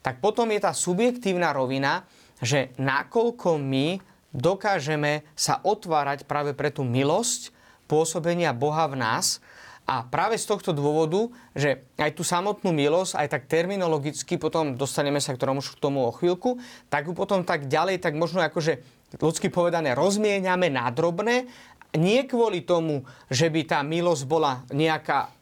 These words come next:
zvláštna alebo nejaká rozdielna, ona je stále jedna, ale iným spôsobom sa prejavuje v našom živote.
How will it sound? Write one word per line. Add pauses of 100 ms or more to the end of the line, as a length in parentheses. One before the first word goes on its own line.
(160)
zvláštna
alebo
nejaká
rozdielna, (160)
ona
je
stále
jedna, (160)
ale
iným
spôsobom
sa
prejavuje
v
našom
živote.